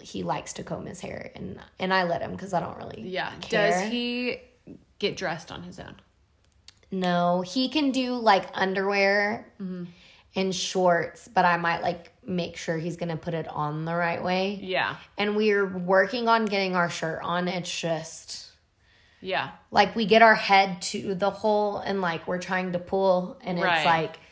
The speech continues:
Speaker 1: "Mom,
Speaker 2: See,
Speaker 1: I need help."
Speaker 2: <laughs> Yeah.
Speaker 1: And so then I help him. And once I get it over his head, he can get his arms in.
Speaker 2: Right.
Speaker 1: Like, that's not a problem. And, like, putting on undies and pants isn't a problem as long as we're putting them, like,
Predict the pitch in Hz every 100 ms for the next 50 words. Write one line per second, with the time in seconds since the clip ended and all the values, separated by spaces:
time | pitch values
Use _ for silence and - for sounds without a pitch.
0 | _ _ _ - - 220 285 285 294 285
1 | 311 226 214 262 277 294 254 208 - -
2 | 208 202 214 180 156 - 226 226 220 220
3 | 208 208 202 196 208 233 226 233 226 226
4 | - - - - 202 214 294 320 262 254
5 | 220 226 220 214 185 185 196 220 220 240
6 | 226 190 175 165 185 175 165 - 185 180
7 | 120 - - _ 202 208 214 214 220 202
8 | 190 185 170 - 131 196 214 202 190 -
9 | - - _ _ _ 190 - 254 247 240
10 | 214 190 208 220 190 185 175 214 202 185
11 | 160 190 180 185 175 170 165 185 185 175
12 | 170 175 170 - - _ _ _ - 180
13 | 180 180 175 170 170 165 165